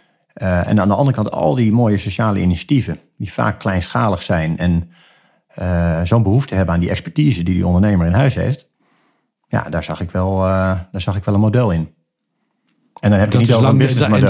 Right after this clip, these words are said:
Speaker 2: da-, en da-,
Speaker 1: hè?
Speaker 2: dat is daar langzaam gegroeid, dat idee?
Speaker 1: Ja, dat is daar, eh, eh, dat is daar ontstaan. Ehm, ik wilde eerst ondernemers daar naartoe halen.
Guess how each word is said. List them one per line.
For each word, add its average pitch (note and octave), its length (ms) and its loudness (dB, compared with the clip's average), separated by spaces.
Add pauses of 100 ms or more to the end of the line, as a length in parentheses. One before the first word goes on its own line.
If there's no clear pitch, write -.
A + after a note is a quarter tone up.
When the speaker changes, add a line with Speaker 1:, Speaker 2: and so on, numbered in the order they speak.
Speaker 2:
da-, D3 80 2
en E3+ 60 -2
da-, - 60 -12
Speaker 1:
hè? - 60 -12 (300)
Speaker 2:
dat B2+ 160 -6
is C3 100 -2
daar C3+ 180 0
langzaam C3+ 440 2
gegroeid, A2+ 480 0
dat F2 200 -10
idee? F#2 320 -8 (800)
Speaker 1:
Ja, A#2 220 0
dat B2 140 0
is A#2 140 -4
daar, G2 300 0
eh, F#2+ 460 0 (580)
eh, D#2+ 60 -2 (100)
dat F2+ 120 -10
is F#2 120 -4
daar D#2 120 -4
ontstaan. F#2+ 500 0 (340)
Ehm, F2 520 -2 (460)
ik - 120 -10
wilde F2 240 -2
eerst E2+ 340 -2
ondernemers F2 560 -2
daar D#2+ 160 -2
naartoe F2+ 340 -2
halen. F2+ 500 -2